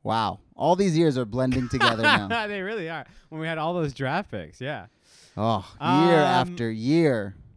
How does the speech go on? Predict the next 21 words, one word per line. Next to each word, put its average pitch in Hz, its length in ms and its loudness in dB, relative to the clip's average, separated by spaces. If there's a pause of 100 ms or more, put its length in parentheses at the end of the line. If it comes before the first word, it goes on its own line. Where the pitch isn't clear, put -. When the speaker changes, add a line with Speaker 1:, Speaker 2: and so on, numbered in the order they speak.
(600)
Speaker 2:
But 185 100 -6
what 240 100 -2
were 339 80 -6
we 226 100 -8
talking 196 300 -2
<laughs> - 40 2
Oh, 302 180 0
yeah, 262 180 -4
De'Aaron 233 440 -4
Fox 220 420 -4
went 147 400 -4
nuts 180 420 -8
on 156 240 -4
us 131 600 -10 (260)
and 143 140 -8
then 139 260 -8
went 143 280 -8 (180)
Super 131 280 -6
Saiyan 123 540 -6
against, 117 760 -12 (520)
uh, 101 560 -8